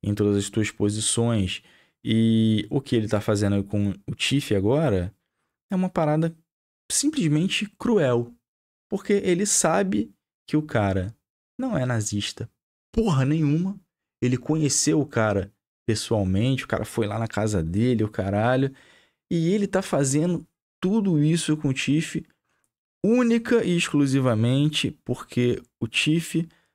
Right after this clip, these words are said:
não concorda que o Lula é igual ao Bolsonaro, ou que seria a mesma coisa, que a gente teria aumento de taxa pra caralho, gasolina lá no alto,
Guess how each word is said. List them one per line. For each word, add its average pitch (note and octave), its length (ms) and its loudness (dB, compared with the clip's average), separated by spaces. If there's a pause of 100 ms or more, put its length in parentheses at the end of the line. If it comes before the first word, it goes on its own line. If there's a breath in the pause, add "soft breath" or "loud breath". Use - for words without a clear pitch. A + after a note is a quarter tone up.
(160 soft breath)
não A#2+ 320 2
concorda C3 840 0 (480)
que - 100 -4
o A2+ 100 2
Lula C3+ 540 2
é A2+ 140 0
igual A2 480 2
ao A2 160 0
Bolsonaro, G2+ 720 -2
ou A2+ 160 2
que - 140 -10
seria A#2 760 0 (480)
a G2 80 -6
mesma G#2+ 380 -2
coisa, F2 400 -6
que - 80 -6
a F#2 40 0
gente G2 200 -6
teria G2 240 0
aumento F#2 340 -4
de - 100 -18
taxa F#2 320 -4
pra - 140 -14
caralho, G#2+ 640 0 (380 loud breath)
gasolina F#2+ 580 0
lá F#2 160 0
no F2+ 200 -2
alto, A2+ 680 0